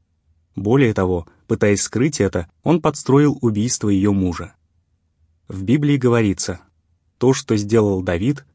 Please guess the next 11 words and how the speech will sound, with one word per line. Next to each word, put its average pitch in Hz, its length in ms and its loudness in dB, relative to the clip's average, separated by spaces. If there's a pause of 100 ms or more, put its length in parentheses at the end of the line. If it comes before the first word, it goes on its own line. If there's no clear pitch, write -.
(140)
было 117 320 0
злом 98 440 0
в - 20 -10
глазах 92 480 -4
Иеговы». 92 540 -4 (580)
Вторая 101 460 -2
Самуила 139 680 -2
одиннадцать 110 560 -2
двадцать 95 360 -6
семь. 80 280 -8 (1400)
Иов, 117 580 0